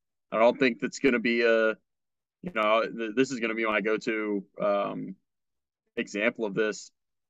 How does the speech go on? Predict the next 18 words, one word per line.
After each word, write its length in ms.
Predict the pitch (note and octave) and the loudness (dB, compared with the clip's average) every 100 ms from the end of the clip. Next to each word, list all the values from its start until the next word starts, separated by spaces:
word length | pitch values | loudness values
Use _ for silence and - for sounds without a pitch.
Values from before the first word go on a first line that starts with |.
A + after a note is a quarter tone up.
| _ | _
It's 220 | A#2 A#2+ C3 | -4 -4 2
not 180 | B2+ | 2
gonna 140 | D3+ C3 | 4 4
be 200 | B2+ A#2+ | 4 2
Duke 260 | A2+ A#2 | 0 -2
and 140 | C3+ A#2+ | 0 0
Carolina 460 | B2+ A#2 A2 B2 | 2 4 4 0
in 80 | A2+ | -2
the 80 | G#2+ | -6
Final 300 | - A2+ A2 | -2 0 0
Four 300 | - A#2+ A#2 | 2 4 4
where 140 | G#2+ | 4
the 80 | G#2+ | 0
first 300 | - A#2 A2 | 0 -2 -2
four 200 | - A#2+ | 0 0
minutes 380 | A2 A#2 G#2+ - | 2 0 0 -2
are 140 | G#2+ | -2
just, 360 | G2 G#2+ - - | -2 -6 -10 -16